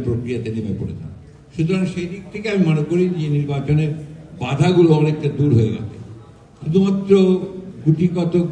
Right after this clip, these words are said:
বা কিছু একটি মহল আপনার চেষ্টা করছে এর মধ্যে, আহ, আপনার কিছু আন্দোলন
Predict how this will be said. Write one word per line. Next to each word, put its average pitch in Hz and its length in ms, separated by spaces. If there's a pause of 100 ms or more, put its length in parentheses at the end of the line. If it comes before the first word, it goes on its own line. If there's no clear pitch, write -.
বা 160 300
কিছু 170 320
একটি 160 320
মহল 147 340 (420)
আপনার 151 480 (360)
চেষ্টা 170 340
করছে 165 380
এর 151 120
মধ্যে, 156 460 (420)
আহ, 135 260
আপনার 143 260
কিছু 151 260
আন্দোলন 143 580